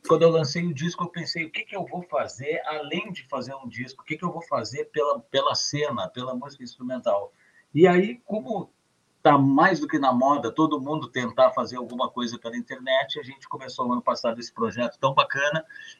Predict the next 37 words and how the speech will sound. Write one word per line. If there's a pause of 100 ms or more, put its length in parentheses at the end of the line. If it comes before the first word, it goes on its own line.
e
que
tá
conseguindo
dar
sequência
esse
ano.
Então, (480)
hoje
recebendo (140)
ninguém
menos
do
que (120)
Luciano
Albo, (540)
que
o
ano
passado,
quando
eu
falei
com
ele,
ele
disse,
"Paulinho,
segura
um
pouquinho
que
eu
vou
lançar
um,